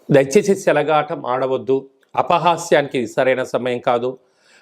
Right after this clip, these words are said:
నువ్వు ఏదైనా నూతనంగా పెట్టుబడులు పెట్టేటువంటి కాల సమయంలో కొంతకాలం వాయిదా వేసుకోవడం ఉత్తమోత్తంగా భావించగలగాలి.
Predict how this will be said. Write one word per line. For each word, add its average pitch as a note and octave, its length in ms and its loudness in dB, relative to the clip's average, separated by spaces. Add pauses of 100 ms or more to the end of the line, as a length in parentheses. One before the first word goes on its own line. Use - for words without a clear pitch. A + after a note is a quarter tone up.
(140)
నువ్వు F3+ 220 2
ఏదైనా G3 360 4
నూతనంగా E3+ 500 0
పెట్టుబడులు D#3 540 -2
పెట్టేటువంటి C#3+ 500 -2
కాల B2+ 220 -2
సమయంలో A#2+ 640 -2 (480)
కొంతకాలం C#3+ 720 0
వాయిదా D#3+ 360 0
వేసుకోవడం D#3 420 -4
ఉత్తమోత్తంగా C3 640 -2
భావించగలగాలి. G#2+ 800 -6